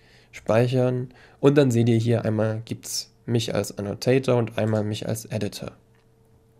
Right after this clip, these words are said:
Ja, wenn ich alle Actors, ähm, hier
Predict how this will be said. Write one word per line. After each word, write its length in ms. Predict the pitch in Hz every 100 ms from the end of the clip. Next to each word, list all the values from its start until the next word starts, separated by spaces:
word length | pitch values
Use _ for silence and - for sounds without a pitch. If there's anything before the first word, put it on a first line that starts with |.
| _ _ - - - -
Ja, 180 | 160 131
wenn 140 | 110 120
ich 160 | -
alle 200 | 135 131
Actors, 600 | 147 143 143 135 135 - - - - - - -
ähm, 480 | 131 131 131 131 - - _ - _ _ _ _ _ - _ _ _ -
hier 420 | 127 143 131 123